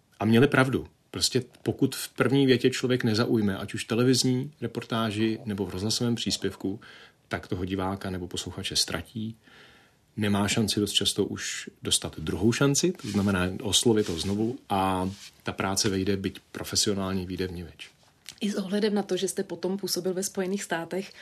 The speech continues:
Speaker 2: mluvíte velice dobře anglicky, tak se vlastně i ta česká redakce B B C zdá být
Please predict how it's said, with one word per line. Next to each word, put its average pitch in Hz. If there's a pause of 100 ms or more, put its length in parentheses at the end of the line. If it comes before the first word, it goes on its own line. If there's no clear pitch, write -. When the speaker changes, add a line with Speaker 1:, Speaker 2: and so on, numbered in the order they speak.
(160)
Speaker 2:
mluvíte 180
velice 180
dobře 185
anglicky, 190
tak 190
se 208
vlastně 185
i 202
ta 208
česká 196
redakce 190
B 196
B 190
C 220
zdá 190
být 214